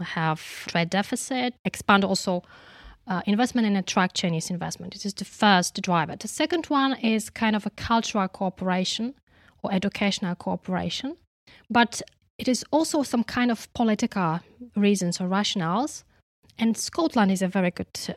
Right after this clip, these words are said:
example, that Scotland is trying to have very close relations with China just to be more independent or to be more visible because of, uh,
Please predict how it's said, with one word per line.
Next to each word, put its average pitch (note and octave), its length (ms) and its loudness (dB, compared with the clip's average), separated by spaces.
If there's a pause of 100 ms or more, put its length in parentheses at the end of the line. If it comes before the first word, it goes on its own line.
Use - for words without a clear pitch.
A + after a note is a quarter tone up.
example, F3+ 720 0 (600)
that - 340 -2 (160)
Scotland - 840 0 (280)
is - 180 -6
trying C4+ 460 2
to - 140 -2
have G3+ 200 -4
very A3+ 420 2
close G#3 520 -2
relations F3+ 500 -2
with - 160 -10
China C#4 560 2 (480)
just B3+ 420 2
to A3+ 460 2 (200)
be A3 140 4
more G#3 460 6 (180)
independent G3+ 1080 -2 (500)
or F3+ 140 -4
to - 120 -6
be F#3+ 120 -2
more F#3+ 200 2
visible F3+ 640 0
because D3 420 -4
of, - 520 -10
uh, E3+ 160 -4